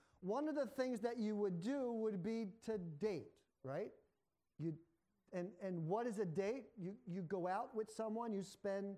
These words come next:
time with them, right? And if you want that relationship to develop and, and grow stronger, then you spend more time with them, and,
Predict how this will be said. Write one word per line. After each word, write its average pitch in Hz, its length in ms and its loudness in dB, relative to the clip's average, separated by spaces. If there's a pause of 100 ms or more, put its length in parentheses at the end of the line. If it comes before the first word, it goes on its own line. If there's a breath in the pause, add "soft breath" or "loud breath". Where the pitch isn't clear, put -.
(560)
time 226 260 -2
with 175 160 -4
them, 104 140 -8 (220)
right? 139 260 -4 (2500)
And 190 160 2
if 190 140 -2
you 208 100 4
want 220 240 2
that 247 180 4
relationship 220 680 2
to 202 60 -2
develop 175 720 0
and, 165 200 -2
and 165 160 -2
grow 165 140 0
stronger, 175 500 -2
then 196 260 0
you 202 80 2
spend 220 640 -2 (300 loud breath)
more 202 200 2
time 254 400 -2
with 254 140 0
them, 240 200 2
and, 240 120 0